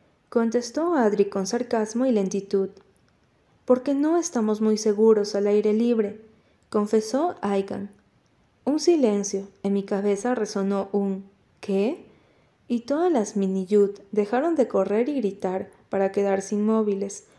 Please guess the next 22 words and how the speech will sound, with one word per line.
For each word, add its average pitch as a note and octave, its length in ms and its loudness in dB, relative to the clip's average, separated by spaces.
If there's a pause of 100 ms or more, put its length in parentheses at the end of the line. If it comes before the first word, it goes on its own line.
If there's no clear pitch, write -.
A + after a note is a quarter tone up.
(140)
atónitas A3 800 0
y - 40 -20
concentradas A3+ 840 0
en A3 80 0
lo G3 140 -4
que - 180 -8
Aigan C#4 400 0
acababa G3 480 -4
de F#3+ 120 -4
decir. A#3 540 -2 (1080)
Adric, B3+ 440 2
todavía B3 460 0
cerca G#3+ 360 0
de G3 100 0
la F#3+ 200 -2
puerta, G#3 440 0 (480)
también A#3 420 0
quedó A#3+ 300 2
algo G3+ 220 2
estupefacto G3+ 680 -4
por G#3 160 0
eso. A3+ 320 0